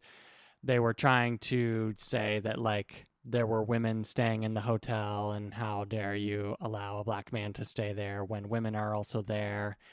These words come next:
And n-, uh, the director, Norm Jewison, he gathered all the biggest grips and electricians, and they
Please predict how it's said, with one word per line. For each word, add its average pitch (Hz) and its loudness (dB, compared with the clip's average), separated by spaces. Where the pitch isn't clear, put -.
And 107 0
n-, 139 2
uh, 113 4
the 110 -2
director, 117 4
Norm 113 4
Jewison, 107 2
he 113 0
gathered 113 4
all 117 4
the 107 -2
biggest 110 0
grips - 2
and 120 -2
electricians, 113 -2
and 110 0
they 107 2